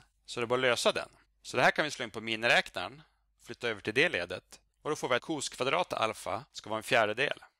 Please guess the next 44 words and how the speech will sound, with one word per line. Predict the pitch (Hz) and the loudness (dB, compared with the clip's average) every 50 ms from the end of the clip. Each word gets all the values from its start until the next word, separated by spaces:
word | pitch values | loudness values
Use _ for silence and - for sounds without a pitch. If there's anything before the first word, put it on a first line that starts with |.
| _ _ _ | _ _ _
Det | - - | -14 -10
vill | 107 | -2
säga | - 127 120 | 0 0 0
cos | - - - 151 139 135 131 - - | 0 -4 -10 -8 -6 -6 -6 -6 -2
alfa | - 117 120 135 147 - - - 175 | 2 4 4 4 2 -2 -4 -6 -6
kan | - - 113 | -4 -4 -6
vara | 101 104 | -6 -6
plus | - - 120 117 - - - | -6 -6 -8 -8 -8 -8 -10
minus | 117 117 117 135 170 185 160 131 - - | -10 -4 0 2 2 4 2 0 -2 -2
en | 92 | -4
halv | 85 95 104 127 143 160 170 190 - _ - | 0 2 2 2 2 0 -4 -12 -18 _ -4
och | - 147 | 0 2
en | 175 185 | 2 4
lösning | 160 127 113 - - 117 117 | 4 2 0 0 -4 -6 -2
är | 107 101 | -2 -2
då | 98 101 | -2 -4
att | 95 - | -6 -2
alfa | 104 98 92 - 104 | -4 -4 -4 -4 -8
är | 98 | -10
lika | 95 - 98 | -8 -8 -8
med | 95 92 - | -8 -4 0
sextio | - 147 147 - - - 110 | 0 0 0 0 -4 -10 -10
grader, | 92 98 95 87 87 87 101 92 - - _ _ | -8 -8 -8 -8 -6 -6 -8 -8 -8 -12 _ _
för | - 113 | -10 -6
då | 123 | -4
är | 117 107 | -4 -4
cosinus | - - - 120 107 101 - 127 131 131 143 156 160 - - - - | -6 -8 -10 -10 -8 -4 0 0 0 0 0 -4 -4 -4 -6 -6 -6
lika | - 110 104 - 101 101 | -4 -4 0 0 0 0
med | 101 98 98 - - | 0 -2 -4 -4 -4
en | - 104 95 | -8 -8 -4
halv. | 92 107 107 95 85 - _ _ _ _ _ | 0 0 0 0 0 -4 _ _ _ _ _
Men | - 135 175 208 165 139 - | -2 0 0 0 0 -2 -6
det | 131 123 - | -12 -10 -6
finns | - 131 120 - | -6 -4 2 4
andra | 151 196 233 190 143 | 4 4 4 2 0
lösningar | 113 107 104 - - 104 | 2 0 0 -2 -6 -8
till | - 107 | -8 -8
den | 95 | -8
här | 95 | -8
ekvationen, | 92 - 92 85 - - 78 82 90 101 - - - _ | -8 -8 -10 -12 -12 -14 -14 -14 -14 -14 -16 -16 -20 _
till | - 151 | -2 0
exempel | 180 180 - - 95 90 - 98 95 95 101 _ _ _ _ _ _ | 0 0 0 -2 -4 -4 -6 -8 -8 -8 -10 _ _ _ _ _ _
hundratjugo | - 120 120 120 120 - - 202 220 185 135 | -10 -6 -4 -2 -2 0 -2 0 0 0 0
grader, | 101 85 78 78 78 - 107 120 160 | 0 -2 -6 -8 -10 -10 -12 -14 -14